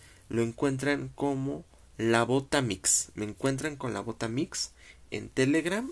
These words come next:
Ahí me buscan, buscan Bota Mix. Y ahí les aparece las notificaciones y ahí va a aparecer la imagen. Ahí me buscan, me encuentran y me siguen, por favor. Ese es Telegram.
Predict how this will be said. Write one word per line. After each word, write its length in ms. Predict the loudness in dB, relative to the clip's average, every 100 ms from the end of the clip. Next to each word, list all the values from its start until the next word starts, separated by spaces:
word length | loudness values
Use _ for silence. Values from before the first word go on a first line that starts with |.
| -6
Ahí 200 | -6 -2
me 180 | -2 -2
buscan, 520 | -4 -4 -4 -6 -8 -18 -20 -14 -6
buscan 460 | -4 -2 -4 -6 -12 -2
Bota 320 | 0 2 0
Mix. 400 | 0 0 0 -2 -14 -20 -20 -20 -20 -18
Y 160 | 2 6
ahí 100 | 6
les 200 | 2 -4
aparece 600 | -6 -4 2 6 6 2 -10 -20 -6
las 420 | 0 2 2 0
notificaciones 1200 | -2 -2 -2 -2 -6 0 4 4 4 2 0 -2 -4 -10 -18 -4
y 80 | 0
ahí 80 | 0
va 60 |
a 40 | 0
aparecer 460 | -2 -4 -4 -4
la 80 | -6
imagen. 480 | -4 -6 -6 -10 -12 -20 -20 -20 -16 -10
Ahí 120 | -6
me 140 | -4
buscan, 440 | 0 0 0 -2 -6
me 60 |
encuentran 680 | -8 -6 -6 -4 -4 -4 -8 -18 -10
y 60 | -6
me 220 | -4 -4
siguen, 360 | -4 -4 -4 -6
por 140 | -12
favor. 280 | -12 -8 -8
Ese 140 | -6
es 100 | -4
Telegram. 440 | 0 0 0 -4